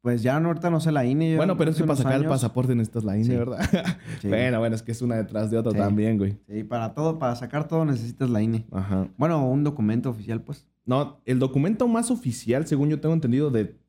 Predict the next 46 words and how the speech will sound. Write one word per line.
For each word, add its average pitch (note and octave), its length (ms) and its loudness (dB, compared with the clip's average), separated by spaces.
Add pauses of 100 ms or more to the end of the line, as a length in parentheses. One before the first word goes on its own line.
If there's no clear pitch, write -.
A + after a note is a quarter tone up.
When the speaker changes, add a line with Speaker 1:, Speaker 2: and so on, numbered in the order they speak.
(100)
Speaker 2:
todo D#3+ 240 2
ser D#3 180 2
humano D#3 520 2
es G#2+ 120 0
su G#2 80 2
Speaker 1:
Mm. - 40 -4
Speaker 2:
pasaporte A#2+ 520 0
de B2 80 2
su A2+ 140 -4
país. G2 320 -2 (500)
Eso A#2+ 220 0
es D3+ 60 0
lo D3+ 100 4
más B2+ 380 2
importante. D#3 960 0
Esa C3+ 160 0
es E3+ 60 2
la, C3 300 0
la B2 140 0
documentación C#3 560 2
oficial A3 520 -2 (220)
que C3 80 -2
te C3 100 -2
van C#3+ 140 2
a - 20 2
identificar D#3+ 580 0
en C3 120 0
cualquier B2+ 440 0
parte D#3 280 0
del B2 160 2
mundo, A#2 300 2
güey. F2+ 200 -2 (120)
Speaker 1:
Sí. - 200 -16 (160)
Speaker 2:
Tu B2+ 160 2
ine, E3+ 220 0
tu D3 180 0
ine F3+ 160 2
no E3 80 2
sirve C3 680 0 (440)
en G#2 100 2
Estados G#2+ 240 -4
Unidos G#2+ 340 2
o G2 60 0
en F#2+ 60 2
Europa, F#2 340 -4
güey. A2 160 -4